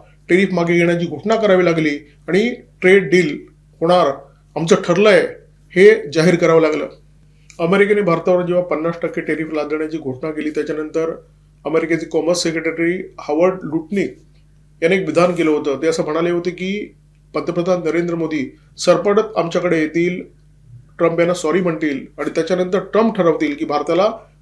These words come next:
माफ करायचंय की नाही. लुटनिक यांनी जे विधान केलं होतं ते त्यांच्या मनातले मांडे ठरले, असं काही घडलं नाही. उलट ट्रम्प यांना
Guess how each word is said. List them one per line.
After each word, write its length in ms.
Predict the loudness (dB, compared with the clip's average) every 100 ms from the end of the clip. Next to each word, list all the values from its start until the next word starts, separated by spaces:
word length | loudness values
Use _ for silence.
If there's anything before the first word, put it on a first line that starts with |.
| _
माफ 300 | -2 -2 0
करायचंय 340 | 0 2 0 -4
की 120 | -4
नाही. 200 | -6 -10 -12 _ _ _ _ _ _ _ _ -2
लुटनिक 440 | 0 0 0 2
यांनी 600 | 2 2 -2 -4 -8 -14 _ _ _ -6
जे 120 | 0
विधान 280 | 2 2 2
केलं 160 | 0 0
होतं 220 | 0 -2
ते 120 | -4
त्यांच्या 280 | -4 -2 -2
मनातले 340 | 0 -2 -2
मांडे 300 | -4 -4 -2
ठरले, 260 | -2 0 0
असं 140 | 0
काही 140 | 0 -2
घडलं 340 | -2 -2 0
नाही. 180 | 0 -2 -6 -16 _
उलट 260 | 2 2 2 -2 0
ट्रम्प 240 | 2 4
यांना 200 | 4 4